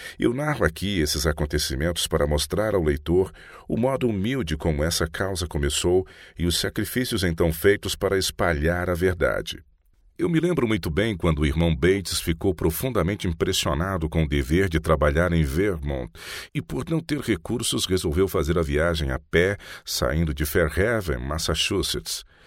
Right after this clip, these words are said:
Uma irmã carnal da senhora White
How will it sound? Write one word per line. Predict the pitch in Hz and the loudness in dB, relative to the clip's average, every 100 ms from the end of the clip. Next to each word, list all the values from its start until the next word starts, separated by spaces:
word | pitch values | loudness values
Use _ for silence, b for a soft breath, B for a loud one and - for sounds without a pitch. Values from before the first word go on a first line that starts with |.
| B B - | B B 0
Uma | 85 82 | 6 6
irmã | 82 90 92 | 6 4 2
carnal | 92 76 76 95 101 | 2 2 0 -2 0
da | 73 | 0
senhora | - 69 82 76 | -2 -2 -2 -2
White | 67 78 85 71 - | -2 -2 -2 -4 -6